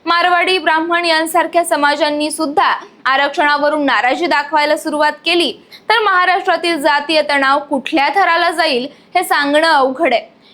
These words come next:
याचा अर्थ एकच की, आरक्षणाचा मुद्दा आता सामाजिक हक्कांपुरता मर्यादित राहिलेला नाही, तर तो थेट राजकीय अस्त्र झालाय. फडणवीस म्हणतात, "ओबीसींचं आरक्षण अबाधित राहील", पण लोक विचारतात, "ते कसं शक्य आहे?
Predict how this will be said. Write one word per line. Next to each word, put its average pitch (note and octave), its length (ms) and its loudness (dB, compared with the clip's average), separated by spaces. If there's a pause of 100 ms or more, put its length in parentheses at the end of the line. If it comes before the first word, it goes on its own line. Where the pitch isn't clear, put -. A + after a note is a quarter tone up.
याचा D#4+ 220 2
अर्थ F4+ 240 0
एकच F#4+ 560 2
की, G4 100 0
आरक्षणाचा F4 640 0
मुद्दा E4 300 -2
आता C#4 320 2
सामाजिक E4 540 0
हक्कांपुरता E4 680 -2
मर्यादित D4 520 -2
राहिलेला C#4 480 0
नाही, C4+ 460 -2 (380)
तर C4 120 2
तो C4 200 2
थेट C#4+ 340 0 (340)
राजकीय D#4+ 520 0
अस्त्र C#4+ 560 0
झालाय. C4 380 0 (320)
फडणवीस D#4+ 420 0
म्हणतात, E4 420 0 (300)
"ओबीसींचं F4+ 560 0
आरक्षण F4 460 0 (100)
अबाधित D4+ 500 0
राहील", D4 320 0 (300)
पण F#4+ 120 0
लोक F#4+ 360 2
विचारतात, E4+ 600 0 (160)
"ते E4+ 80 0
कसं D4 360 0
शक्य D#4+ 340 -4
आहे? - 260 -2